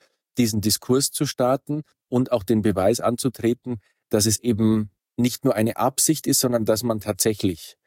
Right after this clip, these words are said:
anders und vielleicht auch besser bauen kann. In München. <laughs>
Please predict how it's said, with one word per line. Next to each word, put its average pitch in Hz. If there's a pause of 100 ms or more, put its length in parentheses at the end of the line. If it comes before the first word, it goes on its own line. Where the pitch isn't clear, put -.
(520)
anders 113
und 104
vielleicht 101
auch -
besser 101
bauen 73
kann. - (1500)
In 87
München. - (240)
<laughs> -